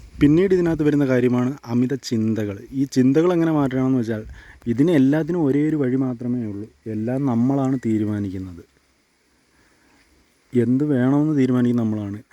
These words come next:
നമ്മൾ അനുവാദം കൊടുക്കാതെ ഒരിക്കലും ഈ ചിന്തകൾ നമ്മുടെ ഉള്ളിലേക്ക് കടന്നു വരത്തില്ല. ചിന്തകൾ വന്നു കഴിഞ്ഞാൽ അത് നമ്മളെയും കൊണ്ടേ പോകൂ എന്ന് നിങ്ങൾ ഓർക്കുക. നിങ്ങൾ ഈ ഒരു വിഷമാവസ്ഥയിലാണെങ്കിൽ നിങ്ങൾ ആ ഒരു അവസ്ഥയിൽ നിന്നും ഒരു തീരുമാനവും എടുക്കാതിരിക്കുക.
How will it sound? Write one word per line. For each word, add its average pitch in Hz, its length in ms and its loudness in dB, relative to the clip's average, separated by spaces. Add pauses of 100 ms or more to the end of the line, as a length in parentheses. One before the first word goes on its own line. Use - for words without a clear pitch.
(520)
നമ്മൾ 147 500 2
അനുവാദം 151 420 0
കൊടുക്കാതെ 135 440 2
ഒരിക്കലും 120 560 0 (600)
ഈ 123 80 2
ചിന്തകൾ 131 460 2
നമ്മുടെ 135 260 2
ഉള്ളിലേക്ക് 127 380 0
കടന്നു 120 260 -2
വരത്തില്ല. 107 320 -6 (440)
ചിന്തകൾ 117 380 -2
വന്നു 113 280 0
കഴിഞ്ഞാൽ 147 380 2
അത് 131 140 -2
നമ്മളെയും 117 280 0
കൊണ്ടേ 117 260 -2 (460)
പോകൂ 123 340 2
എന്ന് 120 180 -2
നിങ്ങൾ 107 180 -4
ഓർക്കുക. 87 320 -12 (1500)
നിങ്ങൾ 160 320 4
ഈ 180 100 2
ഒരു 175 120 0
വിഷമാവസ്ഥയിലാണെങ്കിൽ 139 1200 -2
നിങ്ങൾ 123 200 0
ആ 131 160 2
ഒരു 151 160 0
അവസ്ഥയിൽ 131 480 0
നിന്നും 139 260 2 (100)
ഒരു 143 160 4
തീരുമാനവും 139 600 2
എടുക്കാതിരിക്കുക. 110 760 -6